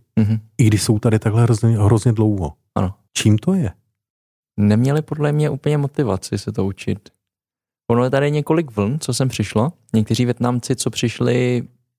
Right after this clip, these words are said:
Speaker 1: myslím, že v sedmdesátých letech, tak se museli učit nějakou dobu vietnamsky.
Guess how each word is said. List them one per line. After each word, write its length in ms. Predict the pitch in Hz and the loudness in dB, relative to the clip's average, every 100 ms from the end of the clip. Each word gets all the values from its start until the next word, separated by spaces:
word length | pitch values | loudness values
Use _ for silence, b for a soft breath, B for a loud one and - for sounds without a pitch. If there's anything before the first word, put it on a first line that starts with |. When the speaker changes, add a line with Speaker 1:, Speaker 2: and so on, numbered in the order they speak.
| _ _ - | _ _ -14
Speaker 1:
myslím, 240 | 117 131 | -4 0
že 60 | 127 | 0
v 40 | |
sedmdesátých 600 | 127 123 120 123 120 147 | 0 0 0 -2 -2 0
letech, 400 | 113 90 107 127 _ _ _ _ | -2 -2 -4 -6 _ _ _ _
tak 140 | 117 | -6
se 120 | - 127 | -2 0
museli 380 | 110 101 107 | 0 0 -2
učit 300 | 92 101 - - _ _ - | -2 -2 -4 -6 _ _ -4
nějakou 200 | 98 110 | -2 0
dobu 200 | 113 123 | 0 0
vietnamsky. 580 | 107 101 98 - 120 | 0 -2 -4 -4 -4